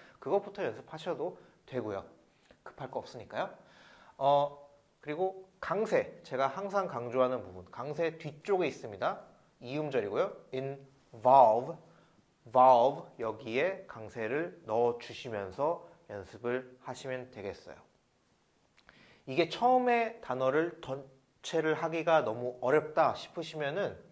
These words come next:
어려운 부분 하나만 띄어서 먼저 하세요. Valve, 이런 식으로. Valve, valve 하다가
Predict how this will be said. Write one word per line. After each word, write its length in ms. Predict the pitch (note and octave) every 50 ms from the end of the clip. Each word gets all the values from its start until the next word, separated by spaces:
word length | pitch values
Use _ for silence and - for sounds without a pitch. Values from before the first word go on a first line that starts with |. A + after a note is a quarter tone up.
| - - - - - - - -
어려운 360 | - D3+ G3 A3+ A3+ A3 A3
부분 300 | G3+ F#3+ F3 E3+ E3+ E3+ E3+
하나만 640 | - - - A3+ B3 A3+ G#3+ G3 F#3 F3+ C#3+ B2 - -
띄어서 300 | - E3+ F3 E3+ E3+ C#3
먼저 300 | A2 G#2+ A2 A2 A#2+ A#2+
하세요. 380 | A#2 D3 E3 D#3 C#3+ G#2 E2 - - _ _ _ _ _ _ _ _ _ _ _ _ _ _ _ _
Valve, 560 | - B2 B2+ B2+ A#2 G#2+ G2 F#2+ G2 F2+ - C#3+ - - _ _ _ _ _ _ _ _ -
이런 140 | B2 G#2+ G2
식으로. 220 | - - - - _ _ _ _ _ _ _ _ _ _ _ _ - _ _ _ _ _ -
Valve, 720 | B2+ B2 B2 A#2 A2 G#2 G2 F2+ F2 F#2+ F#2 - - - - _ _ _ _ _ _ _ _ _ _ _ _ _ _ _ _ _ _ _ _ _ _ _ _ _ _ _ _ _ -
valve 760 | B2 B2+ B2+ A#2+ G#2+ G2+ F#2+ F#2 F#2 F#2+ F#2 F#2 - G#2 - _ _ _ _ _ _ _ _ _ _ _ _ _ _ _ _ _ _ _ _ _ _ _ _ _ _ _ _ _
하다가 420 | - C#3+ C3+ D3 D#3 G#3+ - -